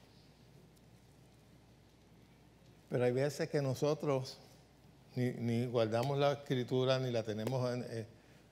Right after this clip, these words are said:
ante nuestra vista. Hay gente que tú le preguntas,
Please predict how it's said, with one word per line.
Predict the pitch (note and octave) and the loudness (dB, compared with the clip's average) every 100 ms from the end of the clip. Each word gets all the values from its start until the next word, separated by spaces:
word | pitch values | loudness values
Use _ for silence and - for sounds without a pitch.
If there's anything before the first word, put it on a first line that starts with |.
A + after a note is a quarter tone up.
| - E3 | -16 -6
ante | A2 G#2+ A2+ | -6 0 0
nuestra | A#2 A2+ A2+ | 0 0 0
vista. | G#2+ C3+ - D3 C3 - - - - - - - - - - - - - - - - - - - - - - - - - - - - - - | 0 -2 0 -2 -2 -10 -20 -20 -20 -20 -20 -20 -20 -20 -20 -20 -20 -20 -20 -20 -20 -20 -20 -20 -20 -20 -20 -20 -20 -20 -20 -20 -20 -20 -10
Hay | B2+ | 0
gente | C3 D#3 | 2 4
que | D3+ | 4
tú | D3+ | 4
le | C#3+ | 4
preguntas, | C#3 C3+ D#3 C#3+ C3 | 2 2 0 0 0